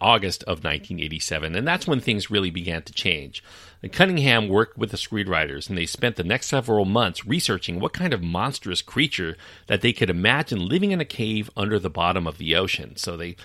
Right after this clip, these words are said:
started researching, poring through books, watching videos, and any other kind of material that they borrowed from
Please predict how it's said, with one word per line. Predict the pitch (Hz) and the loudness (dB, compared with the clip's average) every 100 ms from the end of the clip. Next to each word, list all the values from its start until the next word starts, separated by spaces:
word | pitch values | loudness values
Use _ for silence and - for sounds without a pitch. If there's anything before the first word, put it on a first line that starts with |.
| - - | -20 -10
started | - - 123 131 123 107 | -4 0 2 4 2 0
researching, | 110 117 139 95 - 76 | 2 2 4 0 -4 -12
poring | - 131 151 | 2 4 4
through | 143 120 | 0 -6
books, | 101 110 92 - - | 2 4 4 0 -10
watching | - 104 151 151 113 | -8 -4 -2 0 0
videos, | 123 90 71 67 - | 0 0 -4 -8 -10
and | 87 | -10
any | - 135 147 | 0 2 4
other | 139 127 | 2 2
kind | - 107 | 2 0
of | |
material | 92 - 113 92 92 | 0 -2 -2 0 0
that | 87 85 | -2 -4
they | |
borrowed | 82 92 92 92 - | -4 0 2 0 -2
from | 90 85 | -8 -8